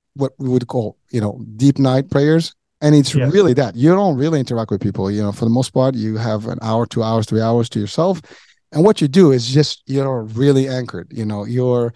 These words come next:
Speaker 2: Right.
Speaker 1: the world doesn't exist at that moment. You're just doing your thing,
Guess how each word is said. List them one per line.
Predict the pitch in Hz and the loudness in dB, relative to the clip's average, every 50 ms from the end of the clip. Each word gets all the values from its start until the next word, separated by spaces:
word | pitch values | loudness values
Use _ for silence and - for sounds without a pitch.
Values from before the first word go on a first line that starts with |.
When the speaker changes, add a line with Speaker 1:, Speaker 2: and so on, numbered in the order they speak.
| _ _ | _ _
Speaker 2:
Right. | 139 131 113 110 - _ _ _ | -8 -8 -8 -10 -14 _ _ _
Speaker 1:
the | 151 | 0
world | 147 170 190 208 214 208 170 _ _ _ _ _ _ _ _ _ _ _ _ _ 156 | 4 4 6 6 4 2 0 _ _ _ _ _ _ _ _ _ _ _ _ _ 0
doesn't | 170 185 180 185 | 0 2 2 2
exist | 170 147 139 156 151 - | 0 2 2 0 0 0
at | 135 127 | -2 -4
that | 131 123 | -2 -2
moment. | 120 120 110 95 95 - | -2 -2 -4 -4 -6 -4
You're | 113 117 | -6 -4
just | 110 127 120 - - - _ | -4 -4 -4 -4 -8 -10 _
doing | 127 131 131 131 | -4 -4 -2 -2
your | 123 117 | -4 -4
thing, | - - 104 92 - | -4 -6 -8 -8 -12